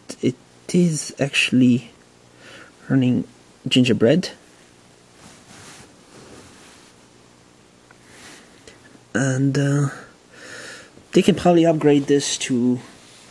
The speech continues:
to ice cream sandwich in the future. So you have games, support, pretty decent video playback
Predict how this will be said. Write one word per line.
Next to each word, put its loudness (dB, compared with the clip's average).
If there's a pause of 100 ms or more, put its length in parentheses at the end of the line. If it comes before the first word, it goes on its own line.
(560)
to -2
ice 0
cream 2
sandwich 2
in 2
the 2
future. 0 (3500)
So 2
you -4
have -4
games, -2 (1400)
support, -2
pretty 2
decent 2
video 4
playback 0